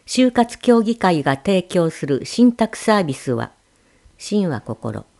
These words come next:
入院手続き、入院中の買い物や通院への付き添い、安否の見守り、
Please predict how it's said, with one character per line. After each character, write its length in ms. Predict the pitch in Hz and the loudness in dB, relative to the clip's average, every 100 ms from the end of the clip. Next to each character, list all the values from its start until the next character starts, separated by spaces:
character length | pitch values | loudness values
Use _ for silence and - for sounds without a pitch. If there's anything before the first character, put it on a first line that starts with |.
| _ _ _ _ _ - | _ _ _ _ _ 0
入 280 | 226 247 240 | 4 4 4
院 280 | 240 233 | 4 2
手 140 | 233 220 | 0 -4
続 280 | 214 185 143 | -4 -8 -10
き、 280 | - - - _ _ _ 202 | -10 -14 -14 _ _ _ 2
入 260 | 233 240 | 4 6
院 240 | 240 240 233 | 6 6 2
中 300 | - 233 220 | 0 0 2
の 120 | 214 | 0
買 260 | 208 190 | 0 0
い 40 | 196 | 0
物 300 | 190 180 175 | 0 0 0
や 320 | 151 135 - | -2 -4 -6
通 300 | - 226 240 | -8 0 2
院 320 | 240 233 226 | 4 4 2
へ 100 | 214 | 2
の 160 | 226 156 | 2 0
付 260 | - - 190 | -4 -6 -6
き 20 | |
添 240 | - 139 | -4 -6
い、 100 | 123 - _ _ _ _ | -6 -12 _ _ _ _
安 300 | - 233 240 233 | -2 2 2 0
否 100 | 180 | 0
の 140 | 139 | 0
見 140 | 131 | 2
守 440 | 135 139 131 127 | 0 0 -2 -2
り、 60 | 117 | -8